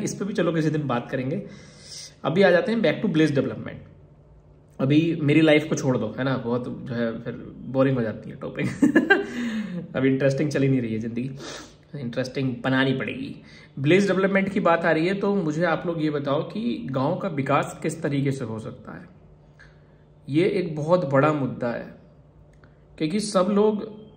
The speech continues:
अपनी अपनी जड़ें छोड़ के, आज की date में इतना बड़ा topic है ये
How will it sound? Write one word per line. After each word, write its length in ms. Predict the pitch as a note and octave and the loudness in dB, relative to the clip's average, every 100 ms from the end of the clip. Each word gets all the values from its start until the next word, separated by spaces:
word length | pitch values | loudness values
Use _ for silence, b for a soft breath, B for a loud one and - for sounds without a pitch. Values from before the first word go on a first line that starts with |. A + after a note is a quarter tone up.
| - - _ | -20 -20 _
अपनी 240 | G#3+ G3+ G3+ | -2 2 2
अपनी 220 | G3+ G#3+ | 2 0
जड़ें 300 | E3 D#3+ G3 | 2 2 2
छोड़ 260 | G3 F3 | 0 -2
के, 120 | F3+ G3 | 0 0
आज 380 | F#3+ D3 G3 | -2 -4 -6
की 140 | - G#3+ | -6 -4
date 240 | F3+ G3 | -2 -2
में 140 | G3 F#3+ | -2 -4
इतना 220 | F#3+ F#3 | -4 -6
बड़ा 240 | E3 E3 | -4 -4
topic 360 | F#3 E3+ E3 D#3+ | -2 -2 -2 -2
है 80 | C3 | -2
ये 80 | C3+ | -2